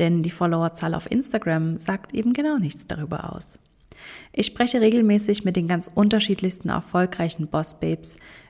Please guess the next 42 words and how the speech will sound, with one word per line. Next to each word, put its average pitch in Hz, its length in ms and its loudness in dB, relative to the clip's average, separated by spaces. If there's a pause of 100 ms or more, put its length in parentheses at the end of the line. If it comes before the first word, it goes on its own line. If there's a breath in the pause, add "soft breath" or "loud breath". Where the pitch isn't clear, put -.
(100)
über 170 420 2
ihre 165 260 -2
eigene 185 340 0
Reise 165 260 -2
zur - 140 -4
Selbstständigkeit, 208 1000 -4 (380 loud breath)
wie 196 140 4
sie 202 100 4
den 190 160 4
Sprung 175 320 -2
geschafft 170 500 -4
haben, 175 400 0
was 165 140 -6
ihre - 300 -10
eigene 196 360 4
Vision 175 440 0
ist - 340 -4
und 180 360 0
wie 170 80 -2
sie 151 100 -6
diese 151 200 -2
gefunden 175 440 -2
haben. 214 240 0 (380 loud breath)
Und 185 120 4
natürlich 208 640 4
geht 175 160 0
es 175 100 -2
auch - 240 -6
immer 185 160 0
darum, 170 460 0 (320 loud breath)
wie 185 100 -2
man 190 180 4
es 185 140 0
schafft, - 300 -6
selbst 165 360 0
den 151 140 -2
Mut 143 220 -4
aufzubringen, - 640 -6
dieses - 340 -6
Herzensprojekt 190 800 -2
endlich 170 320 -6
anzugehen 160 640 -4